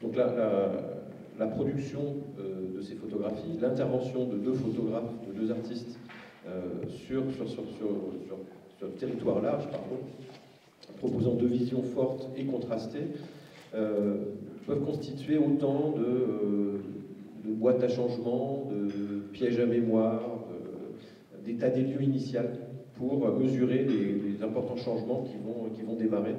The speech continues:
et, et qui vont s'inscrire dans, dans la durée. Euh, ce, ce, ce travail permettra de mesurer, là aussi, les différents usages du fleuve dans le temps. Euh, on en a parlé ce matin,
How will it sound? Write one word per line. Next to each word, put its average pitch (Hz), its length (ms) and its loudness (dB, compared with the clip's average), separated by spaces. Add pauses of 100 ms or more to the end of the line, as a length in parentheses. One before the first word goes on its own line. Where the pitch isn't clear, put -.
(560)
et, - 160 -4
et 110 40 0
qui 113 120 -2
vont 113 100 0
s'inscrire 113 540 -2 (100)
dans, 98 460 0
dans 101 80 -4
la 113 80 2
durée. 107 260 0 (800)
Euh, 98 500 0
ce, - 260 -8 (760)
ce, - 60 -12 (280)
ce 123 60 -4
travail 143 520 6 (280)
permettra 120 340 2
de 120 80 4
mesurer, 117 720 4 (540)
là 110 80 4
aussi, 110 320 2 (120)
les 98 80 2
différents 135 400 0
usages 123 300 0
du - 80 -6
fleuve - 400 0 (460)
dans 104 100 6
le 101 80 6
temps. 104 320 0 (440)
Euh, 92 120 -4
on 90 340 -2
en 95 100 -2
a 95 120 0 (220)
parlé 95 160 -2
ce 95 100 -4
matin, 107 220 4